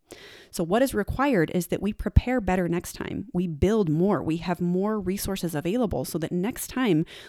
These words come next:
we are put under this type of resistance, we will be better prepared. We will be more capable than we are in this moment. But pushing yourself to failure when it comes to heavy weights can be a very intimidating and scary thing.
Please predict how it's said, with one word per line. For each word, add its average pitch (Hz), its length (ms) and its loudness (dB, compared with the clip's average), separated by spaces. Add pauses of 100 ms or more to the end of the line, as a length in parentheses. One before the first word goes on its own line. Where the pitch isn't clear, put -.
we 185 100 0
are 175 80 2
put - 260 2
under 214 220 0
this 190 140 -2
type 190 200 -4
of 151 120 -6
resistance, 147 640 -4 (200)
we 180 140 2
will 214 140 2
be 220 160 0
better 165 260 0
prepared. - 440 -4
We 190 80 -4
will 202 120 0
be 185 140 0
more 170 460 4
capable - 580 -8 (240)
than 165 120 4
we 170 140 4
are 147 160 -4
in 165 80 -2
this - 160 -6
moment. - 360 -8 (1080)
But - 180 0
pushing 392 360 0
yourself 247 360 2
to 151 100 -6
failure 175 440 0
when 151 160 0
it - 80 -8
comes 196 300 -4
to - 120 -8
heavy 175 280 -2
weights 156 320 -4
can 175 180 0
be 175 140 -2
a - 40 -4
very 165 300 -2
intimidating 214 640 -2
and 147 100 -2
scary 196 420 -4
thing. 165 360 0